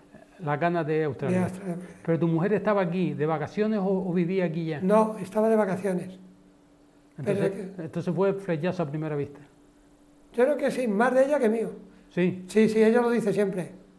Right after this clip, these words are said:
Speaker 2: Que yo no le dije "te quiero" hasta los tres años. Eso siempre, o, mm,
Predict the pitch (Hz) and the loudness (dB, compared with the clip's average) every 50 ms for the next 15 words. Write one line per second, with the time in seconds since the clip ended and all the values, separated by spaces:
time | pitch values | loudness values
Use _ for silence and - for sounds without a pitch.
0 | - _ _ _ _ _ _ _ _ _ _ _ _ _ _ _ - - 190 180 | -20 _ _ _ _ _ _ _ _ _ _ _ _ _ _ _ -10 -4 0 2
1 | 190 208 220 226 233 226 226 220 214 233 220 226 214 208 220 214 220 214 220 - | 4 4 4 4 6 4 4 4 2 0 0 0 2 4 4 4 4 4 2 2
2 | 208 185 185 - 185 180 - - 190 180 170 160 151 - - - - - - - | 0 0 0 0 -2 -2 -2 -2 -4 -4 -4 -6 -8 -12 -18 -20 -20 -20 -20 -20
3 | - - - - 240 226 - - 233 202 202 190 196 - - - - - - - | -20 -20 -6 -2 0 0 0 0 -2 -2 -2 -2 -4 -6 -10 -16 -20 -20 -20 -20
4 | - - 220 196 196 - - - - - 214 196 196 196 | -14 -10 -8 -8 -8 -10 -14 -20 -12 -8 -6 -4 -4 -4